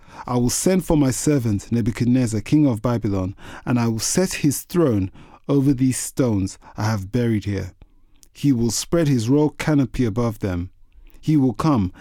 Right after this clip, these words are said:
and attack Egypt, bringing death to those destined for death, captivity to those destined for captivity, and the sword to those destined for the sword. He will set fire to the temples of the gods of Egypt.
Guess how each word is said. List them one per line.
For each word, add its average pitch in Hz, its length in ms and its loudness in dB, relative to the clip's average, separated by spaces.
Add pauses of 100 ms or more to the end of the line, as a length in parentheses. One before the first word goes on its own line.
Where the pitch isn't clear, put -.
(140)
and 120 140 2
attack 156 560 -4
Egypt, 110 480 -2 (260)
bringing 143 460 4
death 123 480 -2 (100)
to 117 140 -4
those 107 500 0
destined 113 600 -2
for 101 100 -4
death, 95 320 -6 (340)
captivity 139 920 -2
to - 140 -4
those 117 400 0
destined 127 500 0
for - 80 -8
captivity, 107 760 -4 (480)
and 120 280 0
the 110 80 -2
sword 120 560 0 (220)
to 127 120 -6
those 110 400 0
destined 120 560 -2
for 107 120 -4
the 98 60 -4
sword. 98 460 -4 (400)
He 156 160 0
will 127 100 2
set - 280 -4
fire 127 340 0
to 107 140 -4
the 104 100 -4
temples 123 500 0
of 104 140 -4
the 110 100 -4
gods 113 280 -2
of 107 120 -2
Egypt. 104 460 -4